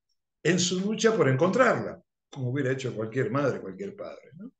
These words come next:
Halló a los responsables de una red de trata y logró llevarlos a juicio diez años después, en dos mil doce.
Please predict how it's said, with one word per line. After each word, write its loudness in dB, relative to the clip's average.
Halló 8
a 12
los 10
responsables 6
de 6
una 2
red 2
de -2
trata 0
y 0
logró 2
llevarlos -4
a -6
juicio -12
diez -2
años -4
después, -14
en -20
dos -12
mil -18
doce. -20